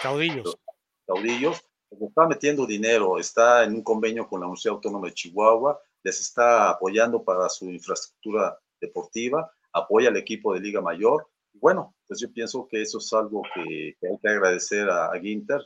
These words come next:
Speaker 2: de que pueda estar, eh, inmerso en esta eh, desarrollo del equipo de las Águilas, ¿no? Así que, pues, habrá que ver adelante si, eh, puede ser competitivo o no,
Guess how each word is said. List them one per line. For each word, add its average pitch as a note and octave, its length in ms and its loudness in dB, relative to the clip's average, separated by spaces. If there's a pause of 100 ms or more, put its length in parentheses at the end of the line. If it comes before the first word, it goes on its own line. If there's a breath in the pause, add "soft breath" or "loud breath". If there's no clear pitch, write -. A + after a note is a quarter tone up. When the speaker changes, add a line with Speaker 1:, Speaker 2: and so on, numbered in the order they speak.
Speaker 2:
de E2+ 260 -8
que F2 160 -10
pueda G2 260 2
estar, G2 300 0 (400)
eh, D#2 300 -8
inmerso G#2 520 -2
en F#2+ 120 -6
esta E2+ 680 0 (380)
eh, D#2+ 260 -16 (160)
desarrollo F#2+ 480 -2
del E2+ 120 -2
equipo - 300 -8
de E2 60 -4
las E2 160 -6
Águilas, D#2+ 380 -10
¿no? A#2 100 -6
Así A2 240 -8
que, G2 300 -8
pues, - 140 -20
habrá C#3 200 0
que C#3 140 -8
ver C3 160 -4 (200)
adelante G2+ 520 -6
si, E2 360 -12 (840)
eh, E2 600 -6 (720)
puede A2 180 2
ser G#2 160 -4
competitivo G2 640 -8
o F#2 60 -2
no, F#2 320 -4